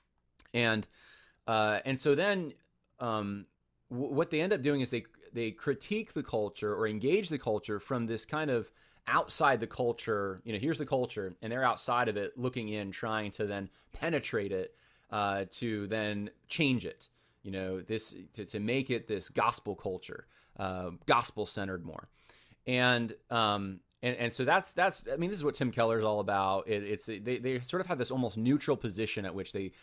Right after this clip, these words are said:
vantage point to, to look at culture, to be able to then infuse it, to change it, to tweak it artificially. It's very artificial.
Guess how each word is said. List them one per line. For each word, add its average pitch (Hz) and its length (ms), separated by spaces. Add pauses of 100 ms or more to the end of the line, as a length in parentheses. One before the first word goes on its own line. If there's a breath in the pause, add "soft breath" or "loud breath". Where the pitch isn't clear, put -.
(200 loud breath)
vantage 127 460
point 95 300
to, 101 200
to 101 160
look 143 240
at 170 100
culture, 127 500
to - 120
be 98 200
able 110 260
to 107 100
then 101 300 (320 loud breath)
infuse 147 500
it, 147 120
to 107 100
change 135 340
it, 127 140
to 110 80
tweak 165 400
it 151 180
artificially. 113 600
It's 92 100
very 208 200
artificial. 120 600